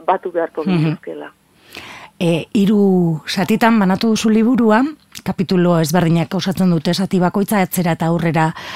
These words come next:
Speaker 2: e, doal denboran eleberria, eta, e, zati bakoitzak ere,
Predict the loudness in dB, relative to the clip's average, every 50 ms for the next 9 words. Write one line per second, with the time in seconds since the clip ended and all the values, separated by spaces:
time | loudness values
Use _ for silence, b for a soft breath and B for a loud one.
0 | B B B -4 -4 -4 -4 -4 -2 0 2 2 2 2 2 2 2 2 2 2
1 | 2 2 2 2 2 2 0 0 0 0 0 0 2 2 2 2 2 0 B B
2 | B B B B B B _ -4 -4 -4 -4 -2 -2 -2 0 2 2 2 2 0
3 | -2 -4 B B B B B B B -8 -6 -4 -4 -2 -2 -2 -2 0 0 0
4 | 0 0 0 -2 -2 -2 -4 -2 -2 0 2 2 4 4 2 2